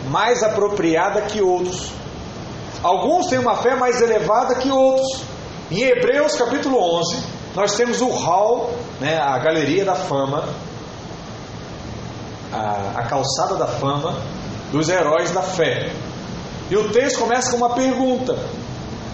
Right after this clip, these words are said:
Diz lá em Hebreus onze, verso trinta e dois: "E que mais direi?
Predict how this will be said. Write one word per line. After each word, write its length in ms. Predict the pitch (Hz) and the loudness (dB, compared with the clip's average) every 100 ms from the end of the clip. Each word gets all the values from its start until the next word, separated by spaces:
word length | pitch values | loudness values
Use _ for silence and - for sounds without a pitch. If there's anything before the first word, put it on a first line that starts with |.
| - | -4
Diz 160 | 147 190 | -2 2
lá 140 | 180 190 | 2 2
em 60 | 185 | 2
Hebreus 340 | 170 196 156 | 4 4 4
onze, 280 | 170 196 160 | 2 2 2
verso 280 | 160 160 156 | 2 2 0
trinta 220 | 156 160 | -2 0
e 40 | |
dois: 340 | 156 143 117 - - - - - - | 2 2 0 -2 -4 -6 -10 -10 -4
"E 100 | 190 | -2
que 160 | - 330 | 2 2
mais 400 | 254 262 285 226 | 4 4 4 2
direi? 640 | 240 214 190 156 107 - | 2 4 4 2 -2 -6